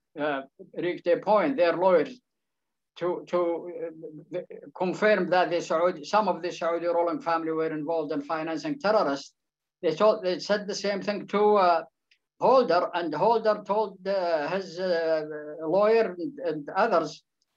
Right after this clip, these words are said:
that there is not enough evidence, so forget about this case. So they have used terrorism and extremism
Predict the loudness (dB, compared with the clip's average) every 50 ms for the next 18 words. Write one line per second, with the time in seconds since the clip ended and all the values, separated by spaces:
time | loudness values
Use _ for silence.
0 | _ _ _ _ -2 0 0 0 2 2 0 2 0 2 2 0 2 2 0 0
1 | 0 -2 -2 0 0 2 2 2 0 2 -2 -2 -2 -2 -2 -2 -2 0 -2 -2
2 | 0 -2 -4 -2 -2 -4 -2 -2 -2 -2 -4 -6 -10 -10 -6 -6 -6 -6 -6 -4
3 | -2 0 0 4 4 4 4 6 4 4 4 4 6 6 8 6 6 4 0 0
4 | 2 2 2 2 0 0 -2 -4 -4 -6 -6 -6 -6 -6 -4 -4 -2 -2 -2 -2
5 | -2 -4 -6 -6